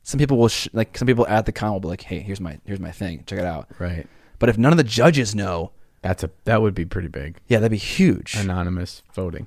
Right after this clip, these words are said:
Speaker 1: Ano-, yeah, anonymous entrance so that the judges don't know where stuff came from. It's impossible to avoid entirely.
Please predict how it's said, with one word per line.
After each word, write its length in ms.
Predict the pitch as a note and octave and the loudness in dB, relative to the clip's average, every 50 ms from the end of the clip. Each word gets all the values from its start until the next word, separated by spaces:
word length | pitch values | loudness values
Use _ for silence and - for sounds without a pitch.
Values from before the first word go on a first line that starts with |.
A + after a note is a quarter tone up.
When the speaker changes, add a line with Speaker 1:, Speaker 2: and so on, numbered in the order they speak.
| - - | -4 0
Speaker 1:
Ano-, 300 | A2 A2 A2+ A#2 B2 - | 2 4 4 4 4 4
yeah, 200 | A#2 B2 A#2+ G#2 | 4 4 6 6
anonymous 380 | G2 G2+ G#2 A2+ B2+ C#3+ C#3 - - | 4 4 2 4 4 4 2 2 0
entrance 400 | A2 A2+ - - G#2 A2+ C3+ - | -2 -2 0 0 -2 -2 -2 -4
so 160 | - - G#2 | -4 -2 0
that 160 | G#2 G2 - | 0 0 0
the 80 | G2+ G2+ | -2 0
judges 260 | G#2+ G2+ A2 A2+ A2 | 0 0 0 0 0
don't 240 | G#2+ A2 A2+ G#2 G#2 | 0 0 2 2 2
know 140 | G#2 G#2 | 0 0
where 260 | G2+ F#2+ F#2 F#2+ G#2 G2+ | 0 0 0 0 0 0
stuff 300 | - - G#2 F#2+ - - | 0 -2 -2 -4 -4 -4
came 240 | - G2+ G2 G2+ | -6 -4 -4 -4
from. 300 | G2 - - C#2+ A#1+ B1 - | -6 -8 -8 -10 -10 -8 -10
It's 160 | - G2+ - | -8 -6 -6
impossible 520 | D2 G#2 B2+ - C3+ C#3+ D3 - F3+ D#3+ D#3 | -4 -2 2 6 6 6 6 6 6 6 6
to 100 | D3 C#3+ | 8 6
avoid 300 | C3+ A#2+ - A#2 B2 B2 | 6 6 8 8 8 8
entirely. 640 | A#2 - - - C#3 C#3 B2 A2+ G#2 F#2+ G2 A#2 - | 6 2 4 6 6 8 8 6 4 2 0 -4 -6